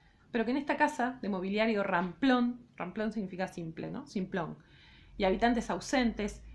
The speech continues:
deja de ser un rostro anónimo de la ciudad para convertirse en un lugar común del misterio.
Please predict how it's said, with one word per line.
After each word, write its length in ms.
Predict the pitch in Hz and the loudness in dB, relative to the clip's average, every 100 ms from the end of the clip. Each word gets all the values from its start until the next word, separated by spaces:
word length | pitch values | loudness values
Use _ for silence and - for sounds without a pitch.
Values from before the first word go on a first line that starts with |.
| - - | -10 -2
deja 240 | 277 311 | 2 4
de 80 | 240 | 2
ser 240 | 320 285 | 4 4
un 120 | 226 | 4
rostro 340 | 208 233 - 202 | 2 0 0 2
anónimo 520 | 214 226 220 196 175 | 4 4 4 0 0
de 100 | 170 | -2
la 100 | 170 | -4
ciudad 400 | - 196 208 202 | -4 0 2 2
para 140 | - | -2
convertirse 560 | 185 185 175 233 220 202 | -2 -2 -2 -2 -2 -2
en 80 | 185 | 0
un 100 | 190 | 0
lugar 300 | 180 190 185 | 2 0 0
común 480 | 175 170 170 170 - | -4 -4 -6 -8 -8
del 180 | - 170 | -8 -6
misterio. 540 | 160 - - - - | -8 -8 -8 -8 -10